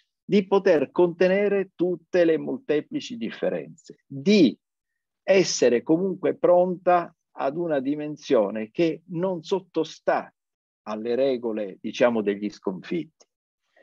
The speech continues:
E quindi mi sto rendendo conto di proporvi un esempio, ancora una volta, imperiale, e cioè di una realtà statuale,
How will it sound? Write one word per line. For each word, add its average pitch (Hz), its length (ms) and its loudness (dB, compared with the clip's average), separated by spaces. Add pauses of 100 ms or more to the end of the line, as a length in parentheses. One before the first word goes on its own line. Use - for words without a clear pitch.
(680)
E 160 180 2
quindi 151 280 2
mi 123 140 0
sto 180 200 2
rendendo 139 600 2
conto 101 560 -2
di 123 180 -4
proporvi 104 760 0
un 165 280 0
esempio, 95 880 -6 (100)
ancora 156 540 2
una 180 200 2
volta, 156 580 0 (160)
imperiale, - 1160 -6 (480)
e 92 200 -4
cioè 151 520 4 (300)
di 98 160 -2
una 110 220 2
realtà 98 520 2
statuale, 87 1080 -8